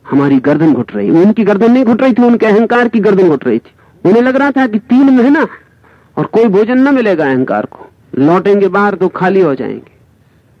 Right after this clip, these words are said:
वो जो तीन रुक गए हिम्मत करके, वो तीन महीने बाद दूसरे आदमी होकर लौटे। उनमें क्या फर्क पड़ गया था? ऑस्पेंस के उन तीन आदमियों में एक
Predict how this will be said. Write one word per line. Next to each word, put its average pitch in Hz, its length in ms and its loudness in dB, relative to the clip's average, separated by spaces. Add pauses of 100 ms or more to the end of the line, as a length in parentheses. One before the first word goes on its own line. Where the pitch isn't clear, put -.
(280)
वो 143 120 0
जो 156 100 0
तीन 185 320 0
रुक 185 120 -2
गए 156 220 -2
हिम्मत 151 460 -2
करके, 165 400 -4 (960)
वो 127 60 -4
तीन 156 260 0
महीने 147 200 0
बाद 143 200 -4
दूसरे 151 400 -4
आदमी 143 280 0
होकर 131 240 -2
लौटे। 104 280 -6
उनमें 156 220 2
क्या 175 160 -2
फर्क 185 240 -6
पड़ 127 140 -4
गया - 240 -4
था? - 180 -20 (540)
ऑस्पेंस 247 400 -2
के 214 260 0
उन 185 80 0
तीन 196 220 0
आदमियों 175 380 0
में 165 120 0
एक 175 180 -2